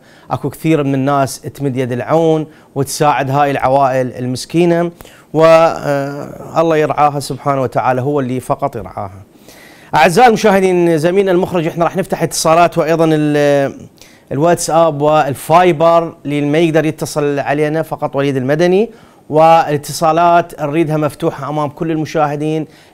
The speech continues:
اللي يحب أن يسألنا على مسألة المليون، راح أعيدها يا أخوان، هذه بشرى خير إن شاء الله. كل واحد رفع اسمه وما إجت لحد الآن، طبعًا السادس،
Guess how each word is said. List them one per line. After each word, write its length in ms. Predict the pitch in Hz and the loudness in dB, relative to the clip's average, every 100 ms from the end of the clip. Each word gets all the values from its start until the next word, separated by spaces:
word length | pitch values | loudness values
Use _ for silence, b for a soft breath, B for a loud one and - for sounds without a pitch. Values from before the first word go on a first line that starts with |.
| - | -4
اللي 120 | 143 | -2
يحب 380 | 123 139 170 139 - 139 | 0 2 0 -2 -8 -2
أن 320 | 156 160 160 - | 2 2 -2 -8
يسألنا 640 | 139 139 - 165 165 160 | -4 -4 -2 0 2 2
على 260 | 135 147 147 | 2 0 0
مسألة 500 | 156 156 160 165 160 160 | 0 -2 0 0 0 -2
المليون، 840 | 143 143 135 139 151 156 165 175 - b b - | -2 0 0 2 2 2 0 -2 -8 b b -4
راح 160 | 123 | -2
أعيدها 440 | 123 123 147 147 160 | 0 0 0 2 2
يا 180 | 156 | 2
أخوان، 540 | 143 - 151 160 170 175 B B B | -2 0 2 2 0 -2 B B B
هذه 340 | 113 147 151 143 | -4 0 0 0
بشرى 320 | - - 143 | -4 -2 -2
خير 260 | 135 160 | 0 0
إن 60 | 147 | 0
شاء 200 | - 160 | 0 0
الله. 120 | 165 | 0
كل 200 | - 180 | 0 0
واحد 460 | 156 139 135 143 139 b b b | 2 2 2 -2 -4 b b b
رفع 420 | 139 165 170 135 | -2 0 0 0
اسمه 260 | 156 - 156 | -2 0 0
وما 440 | 147 156 165 170 | 2 2 2 0
إجت 380 | 151 147 156 - | 0 0 -2 0
لحد 380 | 143 127 165 143 | -2 0 -2 -2
الآن، 220 | 156 156 | -2 0
طبعًا 280 | 160 160 135 | -2 -2 -4
السادس، 840 | 143 - 165 165 160 170 160 - | -6 -4 2 2 2 -2 -2 -6